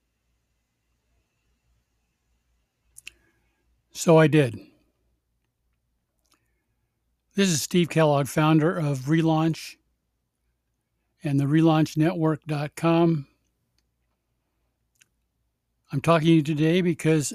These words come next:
many of us feel the pinch, the despair,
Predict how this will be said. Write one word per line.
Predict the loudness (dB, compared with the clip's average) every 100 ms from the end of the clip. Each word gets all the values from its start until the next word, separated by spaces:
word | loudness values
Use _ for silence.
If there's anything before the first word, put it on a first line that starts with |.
| -6
many | -2 2 4 2
of | 0
us | -4 -8 -14 -16
feel | -8 -2 -2 -2 -4 -10 _ _
the | -12
pinch, | -4 0 0 0 -8 -14 _ _ _ _ _ _ _ _ _ _ _ _
the | -8
despair, | -6 -4 0 2 4 2 -2